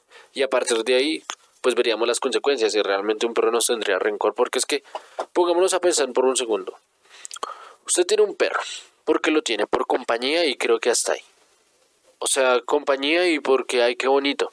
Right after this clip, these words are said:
sí, de tener un perro". Porque no creo que usted le, se ponga a pensar en el gasto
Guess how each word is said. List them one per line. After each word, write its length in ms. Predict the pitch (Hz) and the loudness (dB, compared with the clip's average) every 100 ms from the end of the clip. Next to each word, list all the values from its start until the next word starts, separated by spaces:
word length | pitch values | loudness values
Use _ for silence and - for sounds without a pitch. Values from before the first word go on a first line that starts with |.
| _ | _
sí, 380 | - - 117 120 | -6 -2 0 2
de 140 | 117 110 | 0 0
tener 200 | 113 113 | 0 2
un 100 | 120 | 2
perro". 240 | 139 - - - - - | 0 -2 -6 -6 -6 -6
Porque 240 | - 143 156 | -2 0 2
no 80 | 151 | 2
creo 180 | 160 | 2
que 80 | 170 | 2
usted 160 | 170 147 | 2 2
le, 240 | 139 135 - _ _ _ _ _ _ _ _ - | 0 -2 -6 _ _ _ _ _ _ _ _ -4
se 160 | - | -2
ponga 240 | 156 165 156 | 2 2 2
a 40 | |
pensar 320 | 160 151 135 | 2 2 2
en 100 | 123 | 2
el 240 | 143 135 120 | 2 0 -2
gasto 440 | 139 127 - 151 | -2 -2 0 0